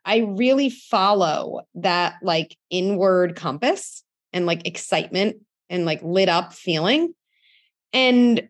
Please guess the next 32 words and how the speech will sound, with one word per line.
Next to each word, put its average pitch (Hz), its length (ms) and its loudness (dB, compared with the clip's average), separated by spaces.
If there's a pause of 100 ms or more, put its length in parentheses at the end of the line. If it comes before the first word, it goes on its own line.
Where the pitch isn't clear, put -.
(120)
and 220 260 0
so 247 160 2
I 214 100 4
trust - 760 -2 (140)
that 214 320 -2
that 196 300 0
feeling 190 760 -2 (120)
and 185 140 -2
that 180 140 -2
process 196 480 0
is, 175 80 -6
like, 175 180 0
gonna 226 240 4
lead 190 320 -2
to, 175 220 -2 (100)
to 185 140 -4
things, 165 800 -6
you 208 120 -2
know? 185 300 2
And 220 220 0
so 220 200 2
I 208 100 4
guess 240 200 0
I, 196 240 2
I'm, 190 260 -2 (140)
I've 196 140 -4
always 226 360 4
been 175 200 0
less 170 180 -2
concerned 170 640 -2
with, 175 140 0
like, 170 200 -4